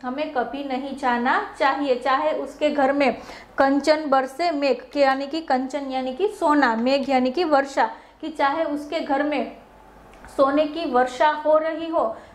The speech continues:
फिर भी हमें ऐसे घर में नहीं जाना चाहिए। सोने की वर्षा का अर्थ है ज़्यादा सुख साहिबी, ज़्यादा भोग विलास। तो इस तरह से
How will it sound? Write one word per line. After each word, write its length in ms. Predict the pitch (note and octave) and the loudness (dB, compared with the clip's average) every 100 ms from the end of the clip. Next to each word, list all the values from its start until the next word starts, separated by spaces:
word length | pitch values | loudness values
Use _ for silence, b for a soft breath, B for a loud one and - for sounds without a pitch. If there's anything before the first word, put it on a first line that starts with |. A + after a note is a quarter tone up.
| - | -6
फिर 160 | D4+ D4 | -4 -2
भी 120 | E4 | 0
हमें 360 | D#4+ C#4+ D4+ | 0 0 0
ऐसे 320 | B3 B3+ D4+ D4+ | 2 2 0 -2
घर 220 | C4 B3 | -2 -2
में 200 | C4 B3+ | -2 -2
नहीं 280 | A#3+ C4 B3+ | -2 -4 -2
जाना 500 | C4 A#3 B3 F#4+ - | 0 2 2 -2 0
चाहिए। 300 | C#4 C#4 A#3 | 0 2 -2
सोने 280 | C#4 C4+ C#4+ | -4 -6 -4
की 140 | D#4 | 0
वर्षा 380 | C#4 C4+ C#4+ C#4+ | 2 2 0 0
का 120 | C#4+ | 0
अर्थ 360 | C4+ C4 B3+ D4+ | 0 -2 -2 -6
है 200 | F#4 - B B - | -6 -8 B B -10
ज़्यादा 380 | - B3+ B3+ F4 | 0 2 4 0
सुख 300 | G#4+ D4+ D4 | 0 -6 -8
साहिबी, 680 | - D4 C#4 C#4+ C4 - - A#3+ | -2 0 0 -2 -6 -6 -12 -4
ज़्यादा 520 | C#4 C4 C4 E4 E4+ | 0 2 2 0 2
भोग 220 | C#4 C#4 | 2 2
विलास। 340 | C#4+ C#4 A#3 - B B - | -2 0 -2 -4 B B -2
तो 120 | D#4 | -2
इस 300 | D4 D#4+ - | 0 -4 2
तरह 260 | E4 D#4 D#4+ | 2 4 0
से 220 | E4 | -2